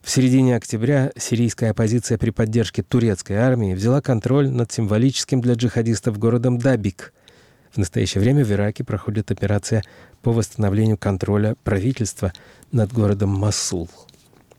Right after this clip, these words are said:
Премьер-министр Великобритании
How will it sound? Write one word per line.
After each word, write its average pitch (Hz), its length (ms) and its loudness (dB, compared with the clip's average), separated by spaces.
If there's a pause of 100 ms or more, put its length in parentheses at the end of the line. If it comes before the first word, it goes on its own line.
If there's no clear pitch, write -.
(2250)
Премьер-министр 143 880 0
Великобритании 113 840 0